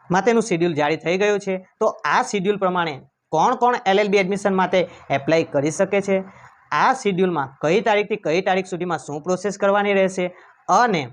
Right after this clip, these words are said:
હવે શું ફરીથી પાછી નવી ચોઇસ ફિલિંગ કરી શકાશે કે નહીં, એની સંપૂર્ણ વિગત આજના વીડિયોમાં મેળવીશું. તો વીડિયોને અંત સુધી જોવાનું ન ભૂલતા અને જો હજુ સુધી તમે આ YouTube ચેનલ પર નવા હો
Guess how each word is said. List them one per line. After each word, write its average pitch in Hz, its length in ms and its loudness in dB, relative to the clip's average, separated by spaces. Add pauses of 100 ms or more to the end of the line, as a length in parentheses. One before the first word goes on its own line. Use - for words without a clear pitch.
(920)
હવે 180 180 2
શું 247 160 -2 (260)
ફરીથી 185 300 0
પાછી 208 320 0 (300)
નવી 170 240 2
ચોઇસ 190 400 2
ફિલિંગ 202 260 0
કરી 220 220 -2
શકાશે 233 420 0
કે 233 140 0
નહીં, 214 260 -4 (280)
એની 240 160 2
સંપૂર્ણ 240 540 2
વિગત 190 300 2
આજના 156 340 -2
વીડિયોમાં 170 400 2
મેળવીશું. 185 380 0 (240)
તો 160 80 2
વીડિયોને 147 360 2
અંત 175 260 0
સુધી 196 220 4
જોવાનું 190 280 4
ન 156 160 0
ભૂલતા 190 340 0 (240)
અને 180 260 2
જો 240 120 2
હજુ 202 220 0
સુધી 190 200 -2
તમે 170 240 0
આ 160 120 2
YouTube 147 240 0
ચેનલ 151 160 0
પર 147 100 -2
નવા 143 340 2
હો 208 80 0